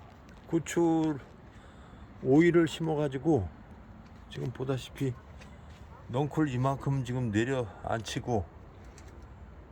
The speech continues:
좀 못생겼지만 오이는 매일 따먹고 있습니다. 지금 그동안에 도마도가 좀 많이 커가지고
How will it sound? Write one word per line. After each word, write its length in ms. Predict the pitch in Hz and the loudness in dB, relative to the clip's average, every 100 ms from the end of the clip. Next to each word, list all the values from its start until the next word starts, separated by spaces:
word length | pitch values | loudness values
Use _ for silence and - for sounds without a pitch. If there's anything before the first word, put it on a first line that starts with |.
| - - | -16 -8
좀 120 | 131 | -2
못생겼지만 840 | 107 113 139 131 120 120 113 98 87 90 | 0 2 0 0 -2 0 -2 -2 -6 2
오이는 460 | 104 127 123 113 | 6 6 4 0
매일 540 | 92 107 131 135 127 117 - | 2 4 4 2 0 -2 2
따먹고 380 | 127 127 - | 4 2 0
있습니다. 480 | 113 - 92 82 82 - - - - - - - - - - - - - - - - - - - - - - - - - - - | -2 -2 -4 -2 -4 -6 -18 -18 -18 -18 -18 -18 -18 -18 -18 -18 -18 -20 -20 -20 -20 -20 -20 -20 -20 -20 -20 -20 -20 -20 -20 -10
지금 180 | 113 | -8
그동안에 540 | - 123 143 131 123 110 - - - - - - - - | -6 0 2 2 0 -4 -10 -20 -20 -20 -20 -20 -20 -14
도마도가 460 | - 135 139 139 135 | -4 0 2 2 0
좀 260 | 127 131 92 - 101 | 0 -4 -6 -6 0
많이 160 | 117 | 0
커가지고 680 | 117 - 139 139 107 113 | -2 -2 -2 0 0 0